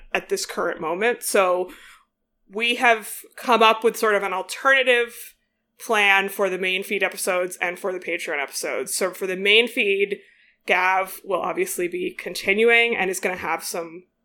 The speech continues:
alternative hosts. So why don't you explain that first, and then we can talk a little bit about the Patreon.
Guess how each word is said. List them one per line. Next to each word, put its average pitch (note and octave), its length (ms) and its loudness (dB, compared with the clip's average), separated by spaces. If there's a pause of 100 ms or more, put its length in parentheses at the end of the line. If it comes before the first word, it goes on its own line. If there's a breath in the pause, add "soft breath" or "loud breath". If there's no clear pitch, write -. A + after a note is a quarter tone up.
(120)
alternative F#3 520 -2
hosts. F3 440 0
So F#3+ 120 2
why F3+ 160 6
don't G#3 120 0
you G#3 80 6
explain F#3 440 0
that E3+ 180 -2
first, F3+ 320 -4
and F#3 80 -4
then F3 80 -6
we E3+ 80 -4
can E3+ 140 -10
talk E3 200 -2
a D#3 40 -8
little D#3+ 140 -2
bit C3+ 100 -2
about - 160 -6
the - 60 -14
Patreon. - 460 -8